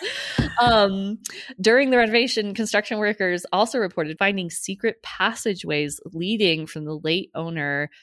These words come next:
Speaker 2: John G. Bullock's penthouse to various parts of the building.
Speaker 1: <gasps>
Speaker 2: That has major creep factor. Do you
Speaker 1: That's
Speaker 2: know?
Speaker 1: like H H Holmesy. H H Holmes created, uh, he's America's first serial killer.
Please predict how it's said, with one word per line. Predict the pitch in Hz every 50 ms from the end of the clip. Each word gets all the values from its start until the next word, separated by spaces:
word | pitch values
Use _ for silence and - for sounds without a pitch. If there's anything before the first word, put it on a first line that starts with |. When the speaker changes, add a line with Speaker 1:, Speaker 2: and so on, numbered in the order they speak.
| _ _ _
Speaker 2:
John | - 156 160 156 160
G. | 165 165 156
Bullock's | - 147 147 143 - - - -
penthouse | - - 220 226 233 - - - 139 - - - - - - -
to | - 175
various | 170 160 143 135 139 - 139 156 -
parts | - - 143 - - - 180
of | 170
the | 180 175
building. | 160 156 139 - - - - - - - - - _ _ _
Speaker 1:
<gasps> | 220 - - - - - - _ _ _ _ _ _ _ _
Speaker 2:
That | 190 202 226 247 277 269
has | 294 302 294 294 - - - - _ _ _ 175
major | 180 175 175 175 156 147 156 151 - 147 143 143
creep | 143 - 156 135 - - -
factor. | - - - - - - - - - - - - _ _ _ _ _ _ _ _ _ _ _ _ _ _ _ _
Do | - 240
you | 220
Speaker 1:
That's | 240 262
Speaker 2:
know? | 269 349
Speaker 1:
like | 339 - 240 -
H | 226 233 226 - -
H | 247 247 240 -
Holmesy. | - - 190 196 220 262 277 233 180 180 127 87 110 143 196 196 - - _ _ _ _ -
H | 233 233 233 -
H | 277 277 - - -
Holmes | 240 233 226 226 233 233 233 -
created, | - - 240 226 220 214 214 220 220 214 214 208 208 208 - - -
uh, | 214 196 185 -
he's | 214 - 220 214 208 - - - - _ -
America's | 202 202 190 196 202 202 208 - -
first | - - 190 185 185 190 - -
serial | 175 165 175 180 185 185 185
killer. | - 208 190 196 196 196 202 202 202